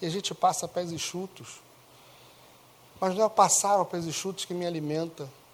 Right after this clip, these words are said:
é a certeza de que ele está comigo todos os dias.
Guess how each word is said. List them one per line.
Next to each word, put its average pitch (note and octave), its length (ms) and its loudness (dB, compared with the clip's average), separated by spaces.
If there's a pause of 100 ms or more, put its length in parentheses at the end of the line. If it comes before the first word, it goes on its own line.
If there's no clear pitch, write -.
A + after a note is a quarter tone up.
(840)
é E3+ 80 -2
a E3+ 60 0
certeza E3 960 2 (500)
de D3 120 -4
que F3 280 -2
ele F#3 100 4
está F3 200 -6
comigo E3+ 360 -10
todos D#3+ 340 -10
os D#3 120 -8
dias. C#3+ 360 -12